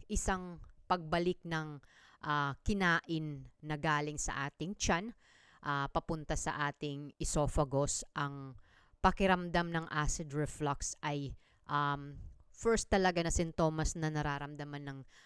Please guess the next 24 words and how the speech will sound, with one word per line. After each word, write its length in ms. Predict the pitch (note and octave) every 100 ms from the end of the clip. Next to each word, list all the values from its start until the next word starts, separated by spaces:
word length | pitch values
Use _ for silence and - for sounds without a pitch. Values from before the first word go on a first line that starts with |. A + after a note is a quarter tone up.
| -
acid 400 | D#3+ D#3 E3 C#3+
reflux 480 | D#3 - C#3+ - -
sa 160 | -
tao 400 | F3+ D#3+ C#3 C#3 C3+
is 240 | D3 - - - -
yung 160 | F3+ F3
heartburn, 880 | - E3 D3+ - C3+ D3 C#3 C3 A#2+ - -
na 500 | D#3 D3 C#3+ C#3 C3+
yung 320 | C#3+ F3+ G3 -
parang 400 | E3+ E3 E3+ E3
pakiramdam 800 | E3 - D#3+ D3+ D3 D3 D3 D3
na 80 | D3
parang 560 | C#3 - D3+ D3+ D3+ D3 - - -
nasusunog 880 | G3+ - G#3+ - G#3 F#3+ E3+ E3+ C#3+
sa 160 | E3
gitna 320 | C#3+ D#3 D#3 D3
ng 240 | C#3+ C3+
dibdib. 400 | C3+ B2+ D3 - - - - - -
And, 480 | C#3 C#3+ C#3+ B2+ B2+ - _ _ _
ah, 640 | - D3 C#3 C3 B2+ B2+ C3+ -
kadalasang 640 | G3 G#3 G3+ F#3+ - F#3
nangyayari 720 | F3+ F3 E3 D#3 F3 A3+ F#3+ E3+
is 240 | D#3 D3
yung 320 | D3+ C#3+ C3